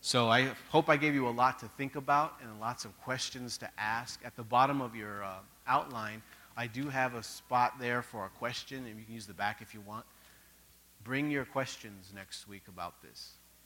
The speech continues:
This is a very important subject that takes a lot of, um, you know, getting into and pulling things apart and really diving into. So, uh, join me in this study.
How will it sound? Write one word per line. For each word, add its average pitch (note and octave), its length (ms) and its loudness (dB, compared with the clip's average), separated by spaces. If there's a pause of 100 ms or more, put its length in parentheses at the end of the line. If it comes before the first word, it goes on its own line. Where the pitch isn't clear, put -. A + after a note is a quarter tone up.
(120)
This G#2+ 160 -12
is G#2+ 120 -8
a G#2+ 100 -4
very A2+ 500 -2
important G#2+ 520 -14
subject A2 500 -12
that G2 240 -8 (540)
takes B2+ 240 4
a B2 60 4
lot A2+ 360 8
of, A2+ 340 -2
um, G#2 360 -2 (1900)
you A#2+ 80 -12
know, G#2 120 -10
getting A#2+ 320 -4
into B2+ 420 -4
and F#2+ 100 -14
pulling B2 300 -4
things A#2+ 300 -4
apart C3 380 6
and G#2 140 -4
really A2+ 200 -4
diving A2 420 2
into. A2 400 -6
So, G#2 340 0 (560)
uh, A2 360 -2
join C3+ 280 6
me D3 140 6
in A#2 100 -2
this G#2 140 -6
study. G#2 360 -6